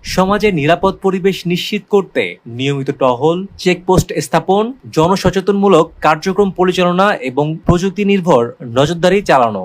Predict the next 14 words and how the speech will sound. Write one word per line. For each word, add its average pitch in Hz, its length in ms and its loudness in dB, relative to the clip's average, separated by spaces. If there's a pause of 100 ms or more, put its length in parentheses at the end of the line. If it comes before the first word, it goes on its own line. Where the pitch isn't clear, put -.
(120)
এসব 139 240 0 (120)
কার্যক্রম 196 460 0 (140)
পুলিশের 135 360 -2 (120)
কার্যকর 120 400 0 (160)
উদ্যোগ। 113 300 -6 (160)
বিশেষ 208 320 0
করে 226 140 4 (180)
উৎসব 196 400 0 (140)
ও 143 60 0 (140)
জাতীয় 147 380 0
গুরুত্বপূর্ণ 165 480 -4
দিবসগুলোতে 165 600 0 (240)
পুলিশ 190 240 2 (120)
প্রশাসন 180 340 -2